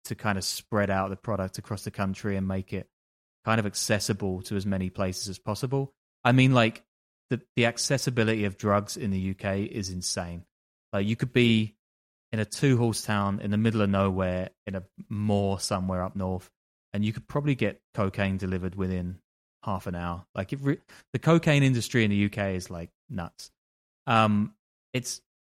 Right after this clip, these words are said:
I mean, I think it's the Brit-, second biggest market for cocaine in the world behind the U S, uh, and a ton of other drugs. We're gonna have, like, Vice drugs reporter Max Daly on, by the way, uh, when I'm back from my trip to Ethiopia.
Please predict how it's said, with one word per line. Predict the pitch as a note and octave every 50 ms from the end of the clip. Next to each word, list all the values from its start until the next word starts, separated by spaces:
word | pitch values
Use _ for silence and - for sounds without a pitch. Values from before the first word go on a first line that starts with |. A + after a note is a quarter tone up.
| -
I | B2
mean, | C3 C3+ C#3
I | D3 C3 B2+
think | - - F3 E3 F#3
it's | D3+ -
the | - C3+
Brit-, | - - C#3 C#3+ F3+ - - C3+
second | - - - D3 - - C#3+ C3+ B2+
biggest | C3 - A#2+ - -
market | A2+ G2+ G2 G2+ G2+ - B2 A#2 - -
for | A#2
cocaine | G2+ - A2 G#2+ G2+ - A#2+ A2+ A2 A2
in | G#2 G2
the | F#2
world | F2+ F#2 F#2+ G2 G2+ G#2+
behind | G#2+ G#2 F#2+ G2 F#2+ F#2 F#2
the | F#2
U | F#2+ G2 G#2
S, | G#2+ A#2+ - - - _ _ _ _ _ _ _ _ _ -
uh, | G2+ G2 G2 -
and | A2+ A2 G#2
a | G2
ton | - - A2 G#2
of | G2+ F#2+
other | F#2+ F2 F2+
drugs. | F2 - G2+ F#2 F#2 F#2 - - -
We're | C3
gonna | B2+ D3+ D3+
have, | D#3 D3+
like, | C#3 C3 - - -
Vice | B2+ A#2 A2+ G#2 - - - _ _ _ _ _ _ _ _ _ _ _ _
drugs | - A#2 G#2+ G#2 - -
reporter | A2+ G2+ - A#2 G#2 G2 G2 F#2+ F#2+ F#2
Max | G2 G2 F#2+ G2 - -
Daly | - G2+ F#2+ F#2+ F#2
on, | F2+ F2+ F#2
by | - F#2+
the | F#2 F#2+
way, | F#2 F#2 F#2 F#2 - _ _ _ _ _ _ _ _ _ -
uh, | A2 G#2 G2 F#2+
when | G2 G#2 G2
I'm | G2 F#2+
back | F#2+ G2 G2 -
from | - - G#2
my | F#2+ F#2 F2
trip | - - G#2 - -
to | - G#2+ G2
Ethiopia. | F#2 - - G2 F2+ F2+ F#2 - - F2+ F2 F#2